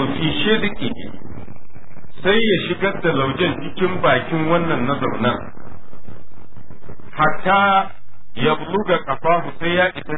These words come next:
ƙeyar mutumin. Sannan sai ya farka bakin nashi.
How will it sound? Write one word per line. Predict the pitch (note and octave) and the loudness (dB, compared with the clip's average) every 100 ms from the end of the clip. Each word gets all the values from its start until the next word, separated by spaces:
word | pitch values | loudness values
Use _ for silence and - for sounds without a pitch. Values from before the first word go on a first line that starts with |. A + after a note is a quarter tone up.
| - - | -4 -4
ƙeyar | - F3 F3 E3+ B2+ | 0 2 4 2 2
mutumin. | A2 - E3+ D#3+ - - - - - - - - - - - - - - - - - - - - | -2 0 2 2 0 -4 -4 -4 -4 -4 -4 -2 -2 -2 -2 -4 -4 -4 -2 -2 -4 -4 -6 -2
Sannan | F3 D3+ D3 C#3+ | 0 2 2 0
sai | E3 | 0
ya | D#3+ B2+ - | 0 0 -2
farka | - G#3+ - - F#3 | 0 2 2 0 0
bakin | B2 A2 - A#2 | 0 0 -2 0
nashi. | F#2+ - | 0 0